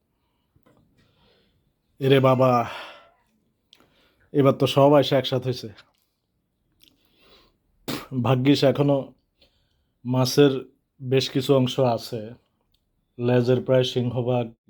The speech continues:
গায়ের চামড়াগুলো আমি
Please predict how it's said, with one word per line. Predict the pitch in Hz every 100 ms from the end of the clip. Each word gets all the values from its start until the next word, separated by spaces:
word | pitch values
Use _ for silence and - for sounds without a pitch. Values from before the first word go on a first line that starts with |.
| 113
গায়ের | 123 131 131 131 120 123 - - -
চামড়াগুলো | 131 127 135 135 131 135 127 - _ _ _ _ _ _ _ _ _ _ -
আমি | 127 123